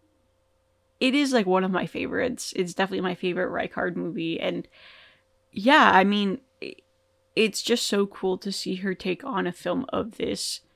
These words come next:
level, and I don't know, I, I guess I am thinking <laughs> of her performance in terms of award season again, 'cause I know it's really annoying, but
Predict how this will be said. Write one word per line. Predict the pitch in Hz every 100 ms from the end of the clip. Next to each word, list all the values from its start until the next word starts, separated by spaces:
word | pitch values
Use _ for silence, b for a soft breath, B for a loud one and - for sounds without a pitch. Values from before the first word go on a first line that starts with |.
| _ _ 269
level, | - - 196 202 220 _ _ _ -
and | 196 185 185 - b b b b _ _ _ _ _ _ _ _ -
I |
don't | 233 285
know, | 285 - -
I, | - 214 - - -
I | 208 202
guess | 185 208 220 -
I | 226
am | - 185 185
thinking | 190 185 196 185
<laughs> | 202
of | 220 196
her | 214
performance | 190 202 196 185 185 196 -
in | 202
terms | 208 190 185
of | 196
award | 226 - -
season | - 185 190 180
again, | - 185
'cause | 190 208 202 -
I | 196
know | 190 -
it's | -
really | 185 175
annoying, | 170 196 214 180 180
but | 170 175